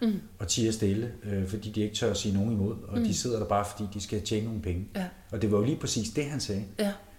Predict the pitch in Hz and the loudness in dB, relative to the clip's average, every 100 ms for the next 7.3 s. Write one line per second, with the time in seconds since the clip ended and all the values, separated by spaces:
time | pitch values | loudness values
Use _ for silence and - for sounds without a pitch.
0 | - 107 110 107 113 110 123 139 139 139 | -8 -2 0 4 6 6 6 6 6 4
1 | 139 - 101 107 117 143 135 104 - 170 | 2 -2 0 0 0 0 0 -2 2 2
2 | 160 101 - - - - 107 113 113 - | 2 -4 -6 -18 -20 -8 -4 -2 -2 -2
3 | 131 101 95 127 123 - 113 110 113 107 | 0 2 2 0 -2 -2 -2 -2 -2 -2
4 | 113 - 107 95 95 104 104 101 95 104 | -6 -4 0 0 0 -4 -2 -2 -2 0
5 | 98 127 92 92 - 104 117 - - - | 0 0 -2 -2 -2 -2 -4 -10 -20 -20
6 | - - - - 110 120 113 98 101 135 | -20 -20 -18 -12 -4 -2 0 2 2 2
7 | 143 101 120 | 0 0 -2